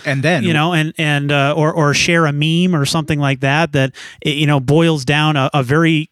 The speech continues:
Speaker 2: complex political issue into a bumper sticker,
Speaker 1: Sure.
Speaker 2: basically.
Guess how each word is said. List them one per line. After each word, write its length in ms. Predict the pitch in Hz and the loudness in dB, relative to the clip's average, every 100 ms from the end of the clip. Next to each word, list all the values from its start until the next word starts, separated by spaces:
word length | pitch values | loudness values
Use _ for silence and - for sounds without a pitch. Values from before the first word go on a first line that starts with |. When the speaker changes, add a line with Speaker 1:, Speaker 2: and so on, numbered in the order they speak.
| - | -10
Speaker 2:
complex 760 | - 160 151 165 - 151 - | -4 0 0 -2 -2 -2 -2
political 480 | - 147 147 160 160 | -4 0 0 0 0
issue 340 | 160 - 170 151 | 0 0 0 0
into 340 | 147 143 131 - - | 0 0 -2 -4 -8
a 100 | - | -6
bumper 380 | 107 131 156 170 | -2 0 0 -2
sticker, 480 | - 180 180 185 185 | -2 -2 -2 -2 -2
Speaker 1:
Sure. 160 | - 165 | -2 -2
Speaker 2:
basically. 500 | 170 185 185 190 | 0 -2 -2 -2